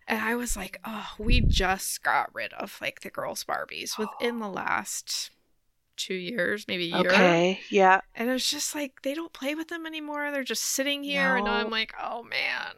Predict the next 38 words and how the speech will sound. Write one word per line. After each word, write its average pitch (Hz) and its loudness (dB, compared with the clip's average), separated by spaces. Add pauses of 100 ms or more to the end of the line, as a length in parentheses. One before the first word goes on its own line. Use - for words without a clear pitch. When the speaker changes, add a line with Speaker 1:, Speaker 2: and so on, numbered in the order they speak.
(140)
Speaker 1:
where - 0
are - 2
they? - 0
Where's 659 2
the 659 2
Barbies?" - -
<laughs> - 2
I 285 6
have 285 4
Speaker 2:
Do 269 6
Speaker 1:
an, 262 8
Speaker 2:
you 285 6
Speaker 1:
I, 226 2 (200)
<clears throat> - - (280)
I 233 -2
have 262 0
an 233 4
aunt 208 2
that 202 0
passed - -8
away 190 -2
when 180 -10
she - -10
was 175 -12
forty-nine, 190 -6 (420)
and 196 -2
we 196 0
Speaker 2:
Mm-hmm. 220 2
Speaker 1:
got - 2 (360)
her 202 4
old 127 -6
Barbies - -4
Speaker 2:
Oh, 208 4
oh, 233 4
wow. 208 4 (200)
Speaker 1:
that 226 -6
just - 0
got 202 4